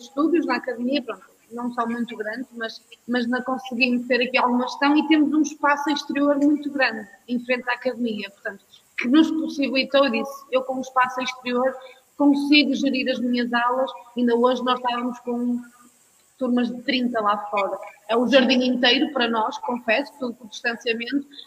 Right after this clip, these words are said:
mas, mas estamos a conseguir trabalhar. E, e, e pronto, os alunos estão a voltar, a verdade é essa. Como a Alina disse,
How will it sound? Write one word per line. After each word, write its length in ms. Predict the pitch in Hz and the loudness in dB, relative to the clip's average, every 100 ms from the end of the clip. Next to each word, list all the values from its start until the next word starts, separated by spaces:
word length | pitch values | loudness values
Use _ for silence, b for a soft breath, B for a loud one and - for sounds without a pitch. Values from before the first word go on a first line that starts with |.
| B - | B -6
mas, 380 | 240 262 262 262 | 2 6 6 4
mas 160 | 277 285 | 0 2
estamos 260 | 302 294 285 | 6 6 4
a 60 | 294 | 0
conseguir 380 | 294 - 277 - | -4 -2 -2 0
trabalhar. 520 | 277 277 285 277 247 - B B - | 2 4 4 2 0 -4 B B 0
E, 580 | 269 285 294 285 277 311 | 6 8 8 4 2 2
e, 260 | - - - _ _ _ - | 2 -6 -14 _ _ _ 6
e 120 | 311 | 6
pronto, 260 | 269 233 269 | 6 2 4
os 80 | |
alunos 300 | 320 320 320 | 8 10 8
estão 240 | 330 311 277 | 8 4 4
a 40 | 247 | 4
voltar, 680 | 247 240 226 285 - - - 240 | 2 4 2 2 -2 -12 -8 -4
a 40 | |
verdade 300 | 240 240 233 | -2 0 0
é 180 | 214 208 | -2 -4
essa. 200 | 226 - - _ _ _ _ _ _ - | -8 -10 -14 _ _ _ _ _ _ -2
Como 180 | 277 285 | 6 8
a 60 | |
Alina 320 | 277 269 262 220 | 8 6 2 2
disse, 280 | 269 - | 0 -2